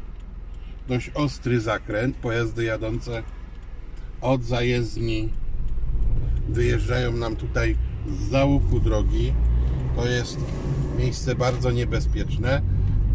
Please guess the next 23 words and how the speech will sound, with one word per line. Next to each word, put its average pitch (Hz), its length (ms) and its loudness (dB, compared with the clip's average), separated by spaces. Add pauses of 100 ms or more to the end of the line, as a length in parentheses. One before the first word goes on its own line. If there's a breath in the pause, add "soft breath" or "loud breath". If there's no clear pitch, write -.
(140)
No - 140 4
i - 100 6
jak 160 200 6
już 151 180 6
stwierdzimy, 135 680 4
że 120 180 4
drogę 123 320 4
mamy 113 340 2 (500)
wolną, - 500 4 (680)
wyjeżdżamy 139 760 4
na 123 320 4 (580)
lewy 143 560 6 (380)
pas 143 360 4 (240)
tej 131 180 6
Alei, 110 420 4
e, - 1120 6
Piłsudskiego. - 680 4 (420)
Nie 170 120 6
możemy 156 380 6
wyjechać 131 500 6
na 127 100 4
pas - 360 4 (420)
prawy, 139 480 4